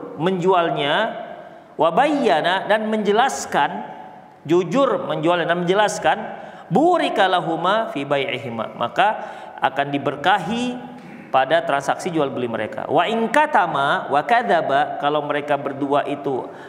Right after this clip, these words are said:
ada yang merahasiakan aibnya dan berdusta,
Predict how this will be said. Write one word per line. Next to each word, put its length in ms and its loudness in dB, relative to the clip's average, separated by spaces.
ada 240 2
yang 160 0
merahasiakan 720 0
aibnya 800 -2
dan 160 2
berdusta, 880 -2